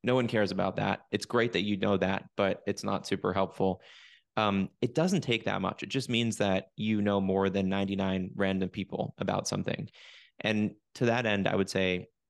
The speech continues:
pick a couple of things and just start learning about them. I, I think that the skill sets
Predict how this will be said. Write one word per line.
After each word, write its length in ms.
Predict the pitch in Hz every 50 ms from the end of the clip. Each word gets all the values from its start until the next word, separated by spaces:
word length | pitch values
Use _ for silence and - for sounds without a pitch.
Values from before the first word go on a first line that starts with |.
| -
pick 160 | - 139 147 175
a 60 | -
couple 220 | - 131 120 113 113
of 80 | 101
things 200 | 95 98 98 98 104
and 80 | 101
just 140 | 101 104 -
start 260 | - 104 104 104 -
learning 280 | 98 131 139 127 101 95
about 260 | 95 101 98 98 -
them. 240 | - - - - - _ _ - - - - _ _ _ _ _ _ -
I, 100 | 117 - - -
I 120 | 113 123
think 320 | 139 - 147 139 123 - - -
that 380 | 117 107 101 - - - -
the 140 | 104 101 95
skill 440 | - - - - - 135 131 139 131
sets 540 | - - 101 98 98 - - - - -